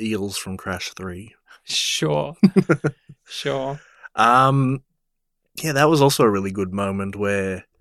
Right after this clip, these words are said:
Speaker 1: yeah, a really creepy one too, because when the tree shaker goes down, like, he doesn't encounter anything, but the
Speaker 2: Mm.
Speaker 1: others did. So it's like, "Ooh, what was going on there?"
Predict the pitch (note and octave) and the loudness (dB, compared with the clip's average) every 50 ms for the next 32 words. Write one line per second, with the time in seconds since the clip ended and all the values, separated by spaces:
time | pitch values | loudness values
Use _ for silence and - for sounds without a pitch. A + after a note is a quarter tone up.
0 | _ _ _ _ _ - A#2 - C3+ B2 B2+ E3+ A#3+ A3 - - - A3 - - | _ _ _ _ _ -10 -10 -10 -8 -6 -6 -4 -4 -4 -4 -4 -4 -4 -2 -4
1 | G#2 F2+ F#2+ F#2+ F#2+ F#2+ - - E3 D#3+ A2+ G2 G2 F#2+ - G#2+ G2+ G2+ A2 A#2+ | -4 -4 -4 -4 -6 -8 -4 -2 0 0 0 -2 -4 -4 -4 -6 -4 0 2 4
2 | A#2+ A#2+ A#2 A2+ A2+ A2 A2+ A2 - - - - - C3 C#3+ D3 C#3+ - C3+ A2+ | 4 4 2 0 -2 0 0 0 0 -2 -10 -6 -4 -2 -2 -2 0 0 -2 -2
3 | - G#2+ G2 G#2 F#2+ F#2 F#2+ G2 F#2 F#2 F#2+ G#2 F#2+ G2+ A2 G#2+ G2+ G2 - - | -2 -4 -2 -2 0 0 0 -2 -4 -4 -2 2 2 2 2 0 -2 -6 -4 -4
4 | A#2+ C3+ C#3+ B2+ G#2 F2+ F#2+ F#2+ G#2 G#2 G2+ F#2+ G2 F#2+ G2 G#2+ D3 D#3 C3+ - | -4 -2 -2 -4 -4 -6 -6 -4 -4 -4 -6 -4 -6 -6 -4 -4 -4 -4 -6 -8
5 | - F2+ F2+ F#2 F#2+ F#2+ F#2+ F#2+ F#2 F#2+ G2 G2 A2 - G#2+ G2 G2+ F#2 F#2 F2+ | -10 -12 -10 -8 -8 -8 -8 -10 -10 -8 -6 -6 -6 -6 -6 -8 -8 -10 -10 -12
6 | G2+ A2+ A#2 G2+ - - _ - F#2+ G2 - G#2+ A2+ B2+ B2+ G#2 F#2 - - - | -10 -10 -10 -10 -12 -16 _ -14 -18 -16 -12 -12 -10 -8 -8 -10 -10 -12 -16 -16
7 | C#3 - G#2+ F#2+ - - G#2 G2+ G2+ - - G#2+ C3+ C3+ - - - - | -16 -16 -16 -14 -14 -14 -16 -16 -16 -14 -14 -12 -12 -12 -12 -12 -18 -20